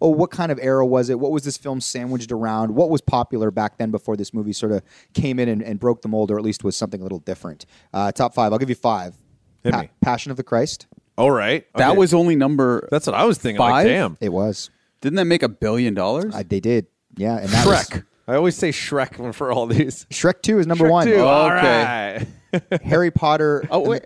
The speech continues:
Speaker 1: and The Prisoner of Azkaban.
Speaker 3: That was gonna be my next guess.
Speaker 1: Was it really?
Speaker 3: Yes, because
Speaker 2: Ah,
Speaker 3: I,
Speaker 2: but you
Speaker 3: I
Speaker 2: didn't
Speaker 3: worked at
Speaker 2: actually say
Speaker 3: a,
Speaker 2: it,
Speaker 3: a
Speaker 2: so I'm
Speaker 3: movie
Speaker 2: not a
Speaker 3: theater
Speaker 2: hun-
Speaker 3: at the time. That's
Speaker 1: This was
Speaker 3: why.
Speaker 1: your era at
Speaker 3: Yeah.
Speaker 1: Silver City.
Speaker 3: Yeah.
Speaker 1: Did you go see the Harry Potter movie?
Speaker 3: No.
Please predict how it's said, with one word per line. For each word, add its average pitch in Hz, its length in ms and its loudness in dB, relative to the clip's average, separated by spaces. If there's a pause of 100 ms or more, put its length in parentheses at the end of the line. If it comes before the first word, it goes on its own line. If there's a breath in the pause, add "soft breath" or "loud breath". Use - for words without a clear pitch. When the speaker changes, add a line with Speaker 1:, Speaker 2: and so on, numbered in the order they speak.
(120)
Speaker 1:
and 156 100 -4
The 127 60 -4
Prisoner 143 320 -2
of 127 80 -2
Azkaban. 127 640 -4
Speaker 3:
That 165 100 -2
was 170 100 0
gonna 170 140 2
be 156 140 0
my 156 100 2
next 160 220 -4
guess. 202 180 -4
Speaker 1:
Was 185 140 2
it - 20 2
really? 220 240 2
Speaker 3:
Yes, 226 260 -2
because 175 280 -2
Speaker 2:
Ah, 117 200 4
Speaker 3:
I, 117 40 0
Speaker 2:
but 110 120 -2
you 123 60 -2
Speaker 3:
I 123 40 0
Speaker 2:
didn't 160 120 4
Speaker 3:
worked 185 180 2
at 180 120 4
Speaker 2:
actually 170 60 4
say 160 140 4
Speaker 3:
a, 156 100 4
Speaker 2:
it, - 20 4
Speaker 3:
a 147 40 2
Speaker 2:
so 156 100 4
I'm - 60 -
Speaker 3:
movie 113 40 2
Speaker 2:
not 110 100 2
a - 40 -2
Speaker 3:
theater 127 140 4
Speaker 2:
hun- 127 40 4
Speaker 3:
at 123 80 0
the 123 80 -2
time. 101 280 -4
That's 113 140 2
Speaker 1:
This 190 100 0
was 147 120 6
Speaker 3:
why. 117 60 4
Speaker 1:
your 208 120 2
era 196 300 2
at 131 160 -2
Speaker 3:
Yeah. 131 80 2
Speaker 1:
Silver 123 160 4
City. 226 380 0 (300)
Speaker 3:
Yeah. 107 240 -2 (260)
Speaker 1:
Did 147 140 2
you 156 60 0
go 156 140 4
see 156 100 -2
the 147 80 2
Harry 151 160 4
Potter 147 220 2
movie? 175 260 -6
Speaker 3:
No. 104 180 -4